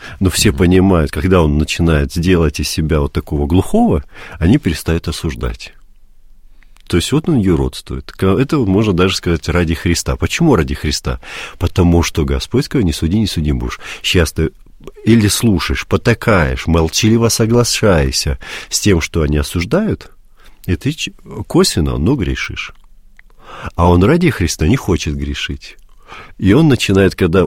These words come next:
Speaker 1: и я вот несколько раз свидетелем был этого, что как только начинаю при нём осуждать, не суть важно, там, мирянин, там, священник,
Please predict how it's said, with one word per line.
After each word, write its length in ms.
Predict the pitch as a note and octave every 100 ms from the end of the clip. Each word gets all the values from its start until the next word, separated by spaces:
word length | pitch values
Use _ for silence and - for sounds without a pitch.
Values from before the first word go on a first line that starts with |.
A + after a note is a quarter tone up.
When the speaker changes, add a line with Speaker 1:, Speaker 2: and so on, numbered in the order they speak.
| -
Speaker 1:
и 100 | G#2
я 340 | G#2+ G2 A2+
вот 160 | G#2+ -
несколько 420 | G#2 G#2+ - G#2+
раз 200 | F2 -
свидетелем 800 | - - F2 F2 E2 D2+ C#2+ C#2+
был 220 | C#3+ F3+
этого, 400 | D#2+ C#2 B1+ - - - -
что 360 | - - F2 D#2
как 200 | F#2 -
только 240 | A2+ F#2
начинаю 380 | E2+ D#2+ F2 D2+
при 160 | D2+ D#2+
нём 220 | D#2 D2+
осуждать, 520 | - F#2 A2+ G3 -
не 80 | F#3
суть 220 | - A#3
важно, 500 | E2+ C#2+ - - C#2 -
там, 220 | - C#2
мирянин, 640 | F#2 C#3+ B2+ E2 E2 D#2+ D2
там, 240 | D2 B1+
священник, 560 | - A#2 - E2+ C#2+